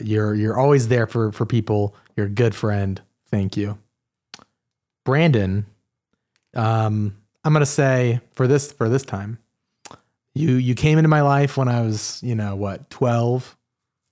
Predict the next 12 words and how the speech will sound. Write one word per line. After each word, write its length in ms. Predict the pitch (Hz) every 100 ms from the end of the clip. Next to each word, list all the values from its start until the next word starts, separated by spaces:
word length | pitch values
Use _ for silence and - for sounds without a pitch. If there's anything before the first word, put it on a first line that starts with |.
| _
thirteen, 520 | - 123 - 131 127 127
around 220 | 120 117
that 120 | 117
time. 480 | - 123 120 120 120 - _ _ _
Very 400 | 117 127 135 135
angsty 840 | 120 127 127 - 123 120 120 110 117
teenager. 760 | - 127 120 117 120 113 110 - _ _ _ _
Um, 560 | 110 107 107 104 104 107
you 140 | 123
connected 520 | - 135 139 151 139
with 220 | 139 135
me. 360 | 143 135 131 135